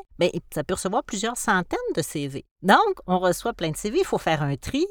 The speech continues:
On a déjà parlé de l'importance des notes. Mais à note équivalente, il faut trouver un moyen de distinguer entre les dossiers des candidats.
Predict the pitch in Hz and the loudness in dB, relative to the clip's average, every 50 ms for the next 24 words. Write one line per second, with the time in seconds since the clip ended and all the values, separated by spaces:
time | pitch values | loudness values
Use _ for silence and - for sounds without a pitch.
0 | 415 - 175 175 170 165 156 170 165 156 - 185 185 - 175 151 143 160 165 185 | -2 0 2 2 4 2 2 2 0 0 0 0 0 0 -2 -4 -2 -2 -2 0
1 | 170 165 151 139 143 147 - 156 139 - - 165 160 165 156 147 139 139 131 131 | 2 0 0 0 -2 -2 -2 -4 -4 -4 -4 -4 -2 -2 -4 -4 -4 -4 -2 -2
2 | 143 160 196 311 403 - _ _ _ - 165 175 202 - - 156 151 147 160 190 | 0 0 0 0 -2 -4 _ _ _ 0 2 2 2 2 2 0 0 2 4 4
3 | 254 320 - - 233 190 - - 190 170 175 139 139 147 160 185 269 392 427 403 | 2 2 0 -2 -4 -4 -4 -4 0 2 2 2 2 2 0 -2 -2 -4 -6 -6
4 | 226 - 190 156 - - - - - 170 - - 196 196 - - - 180 175 240 | -2 0 0 0 0 -2 -8 -6 -4 -4 0 0 0 0 0 -2 -4 -4 -2 -4
5 | 359 - - 180 165 160 156 165 196 269 302 - 180 156 160 180 - - - - | -4 -2 -2 0 0 2 0 0 0 0 0 0 0 0 0 -2 -6 -4 -2 0
6 | 226 202 196 185 185 262 349 392 - _ - 175 180 175 - - 175 170 151 160 | 2 2 2 0 0 -2 -2 -4 -6 _ 0 2 2 2 2 0 0 0 0 0
7 | 151 147 - - - 202 185 175 151 - 147 131 131 120 - 127 123 110 85 - | 0 -2 -2 -4 -4 -2 0 -2 -2 -2 -4 -4 -4 -4 -6 -6 -4 -4 -6 -6